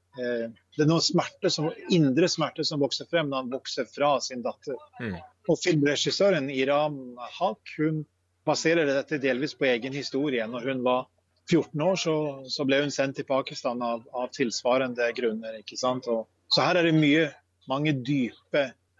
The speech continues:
Speaker 1: vi får en dyp innsikt i, i, i, i relasjoner mellom mennesker.
Speaker 2: Mm.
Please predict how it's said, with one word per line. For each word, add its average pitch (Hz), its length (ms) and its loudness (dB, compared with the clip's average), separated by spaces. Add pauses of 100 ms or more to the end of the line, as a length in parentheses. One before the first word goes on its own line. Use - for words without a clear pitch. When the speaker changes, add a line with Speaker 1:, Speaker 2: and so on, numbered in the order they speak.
(480)
Speaker 1:
vi 139 100 4
får 165 160 4
en 151 80 4
dyp 175 220 4
innsikt 151 580 0
i, 135 140 0
i, 135 240 -4
i, 127 220 -4 (240)
i 123 80 2 (100)
relasjoner 139 640 2
mellom 123 280 0
mennesker. 123 520 -4 (400)
Speaker 2:
Mm. 98 160 -10